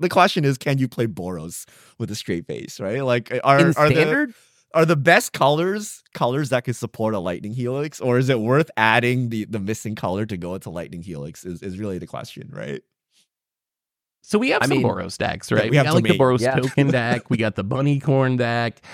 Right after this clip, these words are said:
Speaker 3: They're not
Speaker 2: You have
Speaker 3: top
Speaker 2: Naya.
Speaker 3: tier. They're, like, tier two. There's, yeah, some Naya, like, adventure-y shenanigans going on.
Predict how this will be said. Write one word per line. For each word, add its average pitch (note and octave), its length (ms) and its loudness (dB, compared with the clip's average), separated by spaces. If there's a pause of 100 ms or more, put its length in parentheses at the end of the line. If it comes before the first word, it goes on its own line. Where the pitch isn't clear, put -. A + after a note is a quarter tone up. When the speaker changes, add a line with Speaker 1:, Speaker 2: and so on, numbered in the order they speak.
(160)
Speaker 3:
They're F#3 140 6
not G3+ 220 0
Speaker 2:
You C3 60 6
have A#2+ 80 2
Speaker 3:
top A2+ 80 0
Speaker 2:
Naya. A#2+ 440 6
Speaker 3:
tier. F#3 260 2
They're, A#3 140 2
like, A#2+ 320 0
tier C3 300 2
two. G#2+ 560 -2
There's, E3 260 4
yeah, C#3+ 160 2
some A2+ 300 2
Naya, A2+ 360 2
like, A2+ 200 0
adventure-y C3+ 1040 0
shenanigans B2+ 760 0
going B2 300 4
on. A#2+ 260 0